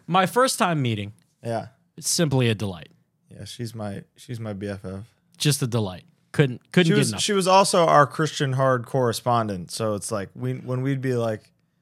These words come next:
Speaker 2: "Uh, you know, Norma Jean, what about these guys?" She'd be like, "Oh, yeah,
Speaker 1: Did,
Speaker 2: they were."
Speaker 1: did you just say hard correspondent?
Speaker 2: I sure did.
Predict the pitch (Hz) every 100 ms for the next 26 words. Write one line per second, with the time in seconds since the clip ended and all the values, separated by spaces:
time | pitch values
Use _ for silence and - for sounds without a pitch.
0 | _ _ _ _ _ _ _ _ 185 190
1 | 190 190 202 185 175 175 202 214 180 214
2 | 170 165 170 156 165 147 123 92 90 -
3 | 95 - - - - - - - - -
4 | 131 110 _ _ 127 104 - 127 120 170
5 | 175 220 - 175 165 156 - - 127 139
6 | 143 - 143 135 135 127 - 120 113 123
7 | 156 170 - 98 - 120 113 143